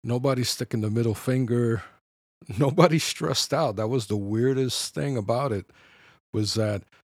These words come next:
despite the fact that there were very limited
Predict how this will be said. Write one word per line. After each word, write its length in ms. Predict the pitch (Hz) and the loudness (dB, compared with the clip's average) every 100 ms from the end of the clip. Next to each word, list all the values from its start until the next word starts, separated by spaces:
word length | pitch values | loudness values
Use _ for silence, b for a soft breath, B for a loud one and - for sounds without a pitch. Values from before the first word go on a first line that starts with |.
| _ _ _ | _ _ _
despite 600 | - 104 - - 123 151 | -6 -2 -2 0 0 0
the 120 | - 131 | -4 -6
fact 420 | - 117 107 110 _ _ _ _ _ _ _ _ | -2 -4 -4 -10 _ _ _ _ _ _ _ _
that 240 | 110 98 - _ | -2 -2 -6 _
there 120 | 107 | -6
were 260 | 101 101 92 | -4 -2 -6
very 480 | 87 95 123 151 147 | -6 -2 0 2 0
limited 540 | 127 127 131 123 - | 0 0 0 0 -2